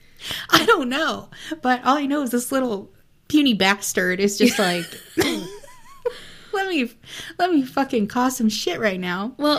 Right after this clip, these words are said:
Speaker 1: And
Speaker 2: okay.
Speaker 1: so she gets there.
Speaker 2: Yeah, she gets
Speaker 1: God.
Speaker 2: there. And right before that, maybe, like, a, a little bit before that,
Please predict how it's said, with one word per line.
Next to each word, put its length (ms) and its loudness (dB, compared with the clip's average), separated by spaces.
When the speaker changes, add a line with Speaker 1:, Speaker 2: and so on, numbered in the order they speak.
Speaker 1:
And 120 0
Speaker 2:
okay. 80 -2
Speaker 1:
so 100 6
she 160 4
gets 200 0
there. 360 -8
Speaker 2:
Yeah, 300 2
she 180 -6
gets 160 0
Speaker 1:
God. 100 -4
Speaker 2:
there. 320 2
And 160 0
right 180 2
before 340 -2
that, 400 -2
maybe, 480 0
like, 200 -6
a, 280 0
a 100 -2
little 220 0
bit 160 -4
before 260 -4
that, 200 0